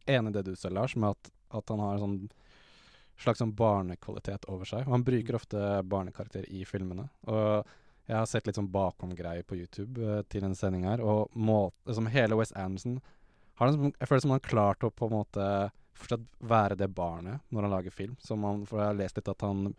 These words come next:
Speaker 1: pleide å lage sånn Super eight-film, åtte millimeter-film med br-, brødrene sine når han var kid. Og han føler at han liksom har klart å beholde den, eh, den, den, ehm,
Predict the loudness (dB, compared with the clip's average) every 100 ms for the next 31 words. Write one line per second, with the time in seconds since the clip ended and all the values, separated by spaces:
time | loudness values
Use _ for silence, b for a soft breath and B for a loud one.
0 | b -4 0 4 4 4 0 -4 -4 -6
1 | -6 -8 -8 -10 -10 -10 -10 -8 -8 -6
2 | -6 -6 -4 -4 -4 -6 -6 -4 -2 0
3 | -2 0 2 2 2 -2 -2 -4 -4 -4
4 | -4 -10 -20 -20 _ _ 0 0 0 -2
5 | 0 0 -4 -4 -6 -6 -4 -6 -4 -6
6 | -4 -4 -4 -6 _ _ -20 _ -8 -2
7 | 0 0 0 0 0 -2 -4 -6 -8 -14
8 | _ -20 _ _ _ _ -14 -2 0 0
9 | 0 -2 -4 -4 -6 -12 _ -8 -6 -6
10 | -10